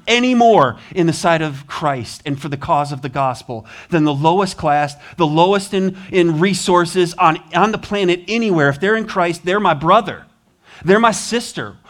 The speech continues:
We're equal. That's what he's saying. He's not talking about responsibilities in the church, pastors.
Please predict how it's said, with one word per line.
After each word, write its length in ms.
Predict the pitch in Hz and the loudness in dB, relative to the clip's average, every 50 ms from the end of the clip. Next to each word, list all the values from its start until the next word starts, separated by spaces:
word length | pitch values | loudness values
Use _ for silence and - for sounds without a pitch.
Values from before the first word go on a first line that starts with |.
| - - - | -16 -6 -2
We're 180 | 202 233 240 | 0 0 0
equal. 280 | 220 240 247 226 165 127 | 0 -4 -6 -4 -6 -2
That's 340 | 117 196 208 226 220 - 226 | 0 0 0 0 -2 -4 -6
what 100 | 240 220 | -6 -4
he's 160 | 214 - - | -4 -6 -6
saying. 320 | - 233 220 202 156 131 | -6 -4 -2 -2 -2 -2
He's 100 | 127 117 | -4 -4
not 180 | 127 147 165 - | -4 -6 -6 -6
talking 200 | - 165 170 175 | -8 -8 -8 -6
about 220 | 175 175 170 160 - - - | -4 -4 -6 -6 -8 -14 -12
responsibilities 720 | - 123 - - 135 147 165 165 156 156 165 165 165 156 160 | -10 -10 -8 -4 -4 -4 -4 -6 -8 -8 -6 -4 -4 -4 -4
in 80 | 170 | -4
the 80 | 165 165 | -6 -6
church, 320 | 160 - 175 131 - - | -6 -6 -8 -8 -8 -10
pastors. 420 | - 113 131 147 143 143 160 143 | -8 -6 -6 -6 -6 -8 -12 -14